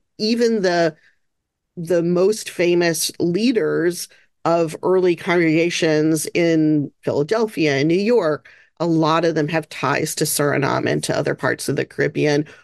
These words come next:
or came from there directly. And we see the German Jews who are coming in interacting with that earlier generation of immigrants and trying to, like,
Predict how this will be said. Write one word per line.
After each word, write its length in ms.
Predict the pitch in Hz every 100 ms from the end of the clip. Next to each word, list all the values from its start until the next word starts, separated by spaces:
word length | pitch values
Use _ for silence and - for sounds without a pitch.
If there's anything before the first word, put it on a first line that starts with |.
| _
or 260 | 170 170 165
came 300 | - 165 165
from 180 | - 147
there 160 | 147
directly. 600 | 151 147 143 - 117 95 - - -
And 120 | 196
we 100 | 196
see 200 | 220 233
the 120 | 220 196
German 500 | 156 185 185 175 160
Jews 440 | 165 170 165 156
who 100 | 170
are 80 | 165
coming 320 | - 160 165
in 240 | 185 165 - _ _
interacting 640 | 226 220 208 170 226 214 165
with 160 | 147 151
that 160 | 151 -
earlier 360 | 170 170 156
generation 880 | 160 147 147 147 160 - 143 143 139 - - - -
of 160 | 151
immigrants 720 | - 262 220 175 160 160 - - - _ _
and 180 | 165 160
trying 440 | - 165 160 160
to, 220 | 151 160
like, 380 | 143 143 135 -